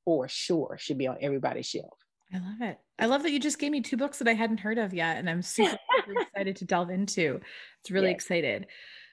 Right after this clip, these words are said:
Speaker 2: So I have another question for you.
Speaker 1: Yes.
Speaker 2: What's a book that you want to read but not write?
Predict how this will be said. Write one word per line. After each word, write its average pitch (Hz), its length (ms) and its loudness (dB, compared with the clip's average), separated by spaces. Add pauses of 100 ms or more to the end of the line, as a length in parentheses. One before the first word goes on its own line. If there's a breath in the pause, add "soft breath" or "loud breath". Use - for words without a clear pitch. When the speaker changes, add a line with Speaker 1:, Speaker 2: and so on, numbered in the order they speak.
(100)
Speaker 2:
So 240 360 6
I 220 80 8
have 233 120 6
another 262 240 8
question 175 340 -2
for - 100 -6
you. 214 260 0 (300)
Speaker 1:
Yes. - 80 -6
Speaker 2:
What's 285 220 4
a 480 100 10 (140)
book - 380 0 (340)
that 214 140 6
you 214 160 4
want 180 340 0
to 233 160 2
read 202 520 4 (560)
but - 160 2
not 240 300 4
write? - 560 0